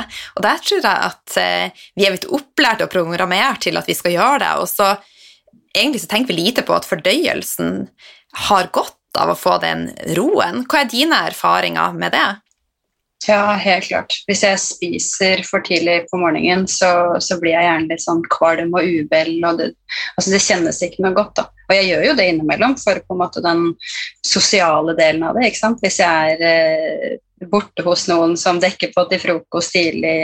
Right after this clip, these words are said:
Speaker 2: eller vi er på hotell og må spise litt før vi drar ut, og, og, og litt sånne ting. Men, men erfaringen min er at det er, det er best for kroppen min å, å, å, å,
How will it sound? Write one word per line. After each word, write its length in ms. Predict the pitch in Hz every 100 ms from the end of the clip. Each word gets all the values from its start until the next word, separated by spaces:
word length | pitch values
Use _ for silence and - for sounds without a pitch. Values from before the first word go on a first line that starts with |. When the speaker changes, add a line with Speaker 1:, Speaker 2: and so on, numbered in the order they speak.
| 160
Speaker 2:
eller 300 | 160 160 160 - - -
vi 60 | 180
er 80 | 180
på 80 | -
hotell 420 | 190 - 151 160 160
og 120 | 165 165
må 80 | 165
spise 360 | - 175 -
litt 200 | 151 151
før 120 | - 147
vi 80 | 151
drar 240 | 170 151 -
ut, 200 | 156 -
og, 320 | - 160 165 -
og, 140 | 170 - -
og 100 | 180
litt 180 | 170 -
sånne 240 | 170 143
ting. 160 | 214 240
Men, 240 | 214 202 202
men 160 | 190 190
erfaringen 480 | 185 170 156 180 285
min 160 | 359
er 220 | 180 160 165
at 80 | -
det 80 | 165 160 156
er, 160 | 160 165 - _ -
det 80 | 190
er 80 | 196
best 280 | 190 - -
for 120 | 233
kroppen 360 | 185 - -
min 220 | 180 185 202
å, 120 | 202 190 185 180 180 180 _ _ _ -
å, 60 | 185
å, 180 | -
å, 160 | - -